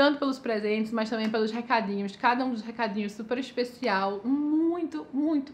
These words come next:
muito obrigada, gente, por todo o carinho. Por quem me enviou mensagem, eu acho que eu já ti-,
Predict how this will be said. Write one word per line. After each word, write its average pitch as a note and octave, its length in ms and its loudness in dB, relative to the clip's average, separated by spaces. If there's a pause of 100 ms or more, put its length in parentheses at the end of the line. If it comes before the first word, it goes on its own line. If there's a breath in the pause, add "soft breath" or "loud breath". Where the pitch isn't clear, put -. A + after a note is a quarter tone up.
muito C#4 400 0
obrigada, C4 460 0
gente, A3 200 -2
por - 100 -18
todo A#3 180 0
o - 40 -8
carinho. G3 520 -2 (340 loud breath)
Por F4 160 2
quem C#4+ 160 0
me C4+ 120 6
enviou A#3+ 200 2
mensagem, G#3+ 760 2
eu A3+ 80 4
acho A3+ 100 0
que C4+ 80 -6
eu - 20 0
já B3 120 0
ti-, A3 200 -6